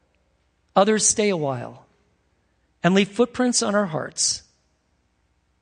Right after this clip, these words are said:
and we are never the same." He said, "Right there in that office,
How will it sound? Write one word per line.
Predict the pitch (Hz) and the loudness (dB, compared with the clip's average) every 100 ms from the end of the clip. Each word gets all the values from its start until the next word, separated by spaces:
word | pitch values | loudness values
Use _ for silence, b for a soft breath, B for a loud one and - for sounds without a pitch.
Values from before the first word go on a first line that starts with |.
| _ | _
and | 156 | -10
we | 131 147 | -6 -6
are | 123 | -8
never | 117 120 143 135 113 110 - _ _ _ _ | -10 -6 -6 -6 -12 -16 -18 _ _ _ _
the | - | -4
same." | - - - - - _ _ _ _ _ _ _ _ _ _ _ _ _ _ _ _ _ _ _ _ _ _ | -2 -2 -4 -20 -20 _ _ _ _ _ _ _ _ _ _ _ _ _ _ _ _ _ _ _ _ _ _
He | 170 | -6
said, | 156 165 156 | -4 -4 -2
"Right | 170 214 | -4 -4
there | - 131 | -6 -6
in | 135 | -6
that | 131 143 | -8 -8
office, | 131 120 - - - - - | -10 -12 -16 -6 -2 -2 -2